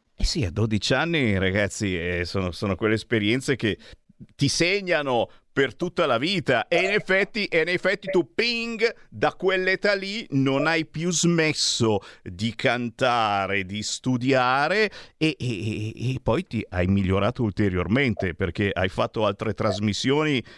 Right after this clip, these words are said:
importantissime. Quale ricordi di più? Perché qui non c'è che l'imbarazzo della scelta e fino ad arrivare a All Together Now, ma ne hai fatte di tutti i colori.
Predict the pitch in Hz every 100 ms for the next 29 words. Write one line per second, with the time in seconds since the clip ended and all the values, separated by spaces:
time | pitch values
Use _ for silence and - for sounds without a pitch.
0 | _ 113 107 - 127 - 117 104 - 175
1 | 131 - 113 104 98 - - - 160 214
2 | 220 185 127 147 - 143 147 147 131 123
3 | 127 110 113 107 123 104 113 104 135 85
4 | - 226 175 131 143 143 143 143 147 175
5 | 175 156 139 127 139 117 95 113 107 185
6 | 185 160 139 135 143 165 165 151 147 147
7 | 151 151 165 156 139 151 170 175 147 135
8 | 139 135 180 185 185 160 143 165 160 143
9 | 156 120 107 104